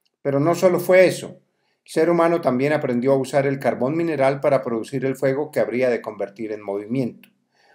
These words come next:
Un tesoro energético que estaba enterrado en el subsuelo desde hacía doscientos millones de años. Al usar el carbón mineral para producir fuego y con él vapor y movimiento, el ser humano se liberó de sus limitaciones físicas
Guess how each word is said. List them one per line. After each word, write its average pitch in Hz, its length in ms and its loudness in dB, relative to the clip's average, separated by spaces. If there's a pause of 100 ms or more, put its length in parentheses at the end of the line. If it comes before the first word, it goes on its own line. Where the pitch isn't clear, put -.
(140)
Un 165 160 -2
tesoro 156 400 0
energético 156 720 -2
que 139 80 -10
estaba 135 300 -2
enterrado 127 480 0
en 143 80 -2
el 139 120 -2
subsuelo 139 640 -4 (400)
desde 139 300 2
hacía 165 360 2
doscientos 135 600 -4
millones 107 480 -8
de 113 100 0
años. 117 580 -4 (1300)
Al 117 160 -2
usar 156 240 2
el 175 120 -2
carbón 135 340 0
mineral 127 420 0
para 131 240 0
producir 113 460 -6
fuego 123 340 0
y 98 80 -8
con 104 200 -8
él 127 120 -4
vapor 127 460 2
y 113 60 -4
movimiento, 139 800 -4 (360)
el 139 120 -6
ser 165 120 -2
humano 160 280 0
se 147 140 -6
liberó 127 320 2
de 143 80 2
sus 143 160 -6
limitaciones 147 720 -2
físicas 160 640 -6